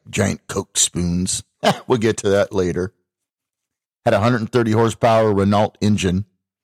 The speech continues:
and can go from zero to sixty in about eight seconds, and that was fast back then. The problem is not too many people actually bought a DeLorean car. They were just way too expensive.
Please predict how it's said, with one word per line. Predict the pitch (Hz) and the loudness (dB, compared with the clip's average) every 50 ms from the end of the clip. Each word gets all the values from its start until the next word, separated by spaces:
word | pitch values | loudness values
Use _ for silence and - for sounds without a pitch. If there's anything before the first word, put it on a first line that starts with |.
| _ _ _ _ - | _ _ _ _ -8
and | - 87 - | -8 -6 -4
can | 95 92 | -4 -2
go | 82 104 104 | 0 0 0
from | 101 - 98 98 | 0 -2 -2 -4
zero | 87 78 104 110 107 104 | -2 0 0 2 2 2
to | 98 90 | 0 -2
sixty | - - - 110 - - - - 92 90 | -4 -2 -4 -4 -4 -6 -6 -4 -2 -2
in | 92 | -2
about | 87 92 90 90 87 | 0 0 0 0 0
eight | 92 90 - - | -2 -2 -2 -4
seconds, | - - 98 90 - - 87 - - - | -2 -2 -2 -2 -2 -4 -6 -6 -4 -4
and | 80 92 | -2 -2
that | 101 - - | -2 -2 -2
was | 85 87 78 - | -4 -6 -6 -8
fast | - - - - - - - 101 90 82 76 - - - - - | -10 -10 -10 -10 -6 -2 0 0 0 0 0 -4 -6 -8 -6 -2
back | - 78 76 - _ | -2 -2 -2 -4 _
then. | - 80 78 80 90 95 - _ _ _ _ _ _ _ _ _ _ _ _ _ _ _ _ _ _ _ _ _ _ _ _ _ _ _ _ _ _ _ _ _ _ _ _ _ _ | -4 -2 0 0 -2 -2 -4 _ _ _ _ _ _ _ _ _ _ _ _ _ _ _ _ _ _ _ _ _ _ _ _ _ _ _ _ _ _ _ _ _ _ _ _ _ _
The | - | -8
problem | 104 - 123 120 120 117 113 | -2 0 2 2 4 4 2
is | 113 110 104 | 2 2 2
not | 113 117 110 107 | 2 0 0 0
too | - 127 | 0 0
many | 110 110 107 107 | 0 2 2 0
people | 110 120 117 - 107 107 | 0 0 0 2 2 2
actually | 110 107 - 104 98 | 2 0 0 -2 -2
bought | 87 107 107 107 107 | 0 2 2 2 0
a | 98 | 0
DeLorean | 87 98 98 101 101 98 95 95 95 92 | 0 0 0 0 0 0 0 0 -2 -2
car. | - - 101 98 98 101 | -2 0 0 0 2 2
They | 98 98 95 | 2 2 0
were | 90 90 - _ _ _ _ _ _ _ _ _ _ _ _ _ _ _ _ _ _ - | 0 -2 -4 _ _ _ _ _ _ _ _ _ _ _ _ _ _ _ _ _ _ -8
just | - 98 - - | -8 -8 -8 -6
way | 90 92 104 110 107 | -2 0 0 0 0
too | - - - 104 98 | 0 -2 -2 0 0
expensive. | 85 80 - - - 92 92 - - 82 78 73 - | -2 -2 -4 -4 -4 -4 -4 -4 -4 -6 -6 -8 -10